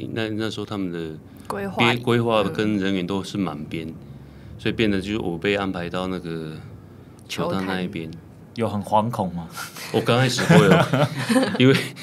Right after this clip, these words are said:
Speaker 1: 也是因为一，他们也是跟我持续沟通，然后我后来想说啊，试试看。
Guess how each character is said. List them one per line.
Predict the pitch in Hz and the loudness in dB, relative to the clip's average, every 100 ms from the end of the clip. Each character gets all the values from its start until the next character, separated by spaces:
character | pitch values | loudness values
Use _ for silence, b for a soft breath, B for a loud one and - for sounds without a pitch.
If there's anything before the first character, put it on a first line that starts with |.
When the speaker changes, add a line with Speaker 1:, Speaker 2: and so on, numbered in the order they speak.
| B B - | B B -16
Speaker 1:
也 | - 90 127 110 | -4 2 4 4
是 | 160 | 4
因 | 170 160 | 6 8
为 | 151 139 - - - | 8 6 0 -16 -2
一， | 165 165 | -2 2
他 | 135 | 4
们 | 131 | 6
也 | 107 | 4
是 | 120 | 4
跟 | 127 | 4
我 | 104 | 4
持 | - | 2
续 | 101 104 | -2 0
沟 | 104 98 | 0 -2
通， | 95 92 90 | -2 -2 2
然 | |
后 | 92 95 | 2 2
我 | 87 | 2
后 | 101 | 0
来 | 90 85 - B B B B | 0 -2 -6 B B B B
想 | - 85 | -4 -2
说 | 90 98 98 | 0 0 -2
啊， | 95 - | -4 -8
试 | - 104 | -8 -6
试 | 98 | -6
看。 | 98 95 | -4 -6